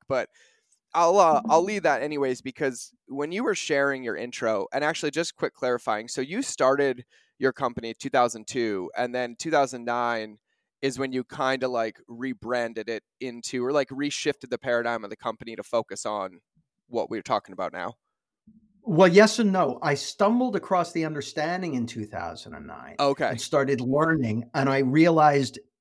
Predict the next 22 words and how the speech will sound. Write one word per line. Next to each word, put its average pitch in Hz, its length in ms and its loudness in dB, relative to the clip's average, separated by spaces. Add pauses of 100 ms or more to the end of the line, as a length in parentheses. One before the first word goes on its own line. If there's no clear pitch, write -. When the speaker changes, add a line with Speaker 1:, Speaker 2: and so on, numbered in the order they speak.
(100)
Speaker 2:
in 135 200 -2
June 170 280 2
of 147 160 -4
that 139 300 0
year, 131 320 0 (300)
"Oh, 139 540 8 (100)
I'm 139 280 0
changing 139 440 -4
the 131 80 -2
direction 131 480 -4
of 120 80 -4
the 113 80 -10
company." 113 600 -8
Speaker 1:
Got 104 260 -4
it. - 100 -12 (300)
Speaker 2:
My 151 320 6 (220)
first 208 300 4
book, - 220 0
Clarity, 151 920 0 (460)
I 143 160 6
didn't, 151 480 -4 (120)
uh, 127 420 -4